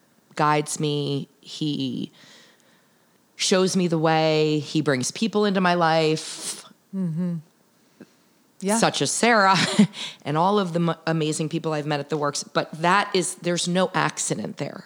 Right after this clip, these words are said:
Speaker 2: Right.
Speaker 1: Because I could have just come to, moved to Charleston and got on a bike and rode my bike every day.
Speaker 2: Right.
Speaker 1: Or I could have just done a lot of other things, right? I didn't, I didn't, I really didn't know what I was going to do.
Speaker 2: And part of,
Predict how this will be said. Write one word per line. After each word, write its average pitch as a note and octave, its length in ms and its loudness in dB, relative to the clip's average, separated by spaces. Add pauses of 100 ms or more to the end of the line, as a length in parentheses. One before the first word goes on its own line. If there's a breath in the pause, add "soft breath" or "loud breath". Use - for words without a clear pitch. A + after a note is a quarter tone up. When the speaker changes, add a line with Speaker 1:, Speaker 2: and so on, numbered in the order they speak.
Speaker 2:
Right. E3 260 -4 (640 soft breath)
Speaker 1:
Because F#3 320 2
I G#3 160 4
could A#3 180 -2
have E3 140 -2
just - 520 -4
come E3+ 360 -2
to, E3 120 0 (160)
moved F3 240 0
to - 60 -4
Charleston F3+ 520 2
and D3+ 280 0 (1080 loud breath)
got D#3+ 200 4
on F3+ 120 4
a F3+ 60 4
bike F3 420 4
and D3 120 4
rode D3+ 200 4
my F3+ 100 6
bike G#3+ 240 2
every C3+ 180 -2
day. - 280 -10
Speaker 2:
Right. F3+ 180 2
Speaker 1:
Or C#3+ 80 2
I D3 80 -2
could D#3 200 -2
have D#3 400 -4 (600)
just - 420 0
done F3 180 2
a G3+ 100 0
lot G#3 240 0
of A3+ 100 0
other C3+ 240 0
things, - 500 -8
right? D#3 220 0
I D#3+ 120 2
didn't, E3+ 400 -2 (500)
I E3+ 60 -2
didn't, F3+ 360 -4
I E3 140 2
really A3+ 240 0
didn't E3 260 -4
know D#3+ 120 0
what D3 420 0
I C#3 80 0
was A#2+ 160 -4
going E3+ 220 -10
to - 120 -8
do. - 220 -10
Speaker 2:
And G3+ 200 -2
part G#3+ 520 0
of, F#3 640 0